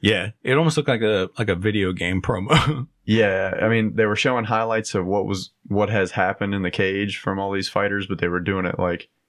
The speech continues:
Speaker 2: on the tops of buildings and
Speaker 1: Right.
Speaker 2: you know, in alleyways and things like that. It was just, it was just really neat. I thought it, it was a lot different than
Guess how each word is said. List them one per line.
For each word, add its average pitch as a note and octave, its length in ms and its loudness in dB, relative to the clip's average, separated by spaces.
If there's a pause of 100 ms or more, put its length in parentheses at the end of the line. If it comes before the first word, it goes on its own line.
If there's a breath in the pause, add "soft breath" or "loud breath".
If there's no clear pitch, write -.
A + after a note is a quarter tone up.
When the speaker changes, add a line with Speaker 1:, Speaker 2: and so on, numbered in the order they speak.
(120)
Speaker 2:
on F#2+ 100 0
the F#2 80 0
tops F#2 340 0
of F2 120 -8
buildings F2+ 680 0
and F2 340 -2
Speaker 1:
Right. G#2 380 0
Speaker 2:
you A2 100 0
know, F#2+ 140 0
in G2 140 0
alleyways F#2 920 0
and F#2 160 0
things F#2+ 220 0
like F2+ 140 2
that. F#2 180 0
It G#2 80 2
was F#2+ 100 0
just, E2+ 160 -8 (160)
it A2+ 60 2
was F#2+ 180 0
just F2 180 -8
really F2+ 220 0
neat. F2+ 300 0
I F2+ 100 2
thought F2+ 400 -2 (720 soft breath)
it, A#2 60 6 (120)
it A2+ 100 2
was G#2 140 0 (320)
a - 60 2
lot G2+ 240 2
different F#2+ 400 -2
than F#2 420 -2